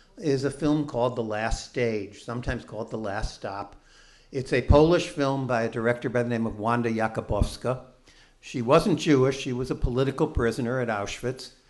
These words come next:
and she makes this film about Auschwitz, in Auschwitz, with former Auschwitz inmates in nineteen forty-eight.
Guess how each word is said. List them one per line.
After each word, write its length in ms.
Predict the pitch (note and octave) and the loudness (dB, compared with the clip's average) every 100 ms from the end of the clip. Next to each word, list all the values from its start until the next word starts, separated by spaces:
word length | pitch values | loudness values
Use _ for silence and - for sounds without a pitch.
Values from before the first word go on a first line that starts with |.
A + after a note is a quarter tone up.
| _ _ - - | _ _ -20 -8
and 220 | B2+ B2 | -6 -4
she 160 | - | -2
makes 360 | C#3 C#3+ D#3 D#3 | 0 4 2 2
this 200 | E3 D3 | -4 -6
film 400 | - C3 B2+ C3 | -2 -2 0 -2
about 360 | A#2+ G#2+ A2 - | -2 -2 -4 -4
Auschwitz, 640 | A2+ A#2 - A#2 A2+ - - - | -4 -4 -4 -8 -8 -14 -18 0
in 180 | E3+ F3+ | 2 4
Auschwitz, 760 | C#3 C3+ C3+ - B2 B2 - _ _ _ - | 4 4 0 -4 -6 -6 -14 _ _ _ -8
with 180 | B2 | -8
former 480 | - C3+ C3 B2+ B2 | -6 -4 -2 -2 -2
Auschwitz 680 | A2 A2+ - - A2 - - - - | -2 -4 -4 -8 -10 -10 -16 -18 -10
inmates 640 | B2 A#2 G#2+ G2+ - - - _ _ - - | -6 -6 -8 -12 -14 -20 -20 _ _ -20 -6
in 240 | B2+ A2 | -4 0
nineteen 500 | A#2+ B2 A#2+ C3+ A2+ | 0 0 -2 -4 -4
forty-eight. 760 | - A2 G#2 G#2 G2 F#2+ - | -2 0 0 0 -2 -4 -8